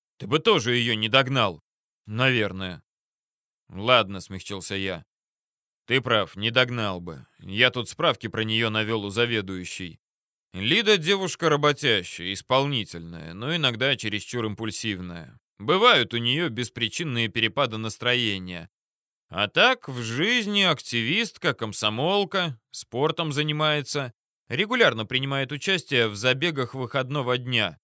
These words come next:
«Во!» Погодин наконец распрямился и поднял указательный палец вверх. «Я же говорю, бегунья, мать её, за ногу. Ну кто ж знал, Андрюх? С виду квёлая такая, беспомощная, нюни распустила.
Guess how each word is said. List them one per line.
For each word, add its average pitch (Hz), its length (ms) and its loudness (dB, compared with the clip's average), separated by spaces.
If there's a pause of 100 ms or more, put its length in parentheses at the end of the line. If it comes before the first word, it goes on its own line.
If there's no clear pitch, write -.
(640)
«Во!» 120 680 2 (460)
Погодин 120 460 2
наконец 120 460 0
распрямился 117 720 0
и 107 40 0
поднял 113 420 -2
указательный 107 600 -2
палец 107 440 0
вверх. 107 360 -4 (560)
«Я 127 220 6
же 156 120 -2
говорю, 156 400 4
бегунья, 113 720 0
мать 113 280 0
её, 113 160 0
за 120 180 2
ногу. 95 400 -6 (180)
Ну 127 180 -2
кто 151 360 -2
ж 113 80 -4
знал, 123 440 2
Андрюх? 147 520 0 (480)
С - 200 -4
виду 151 380 0
квёлая 131 600 2
такая, 95 520 -2
беспомощная, 104 1000 -2
нюни 151 420 -2
распустила. 117 920 -4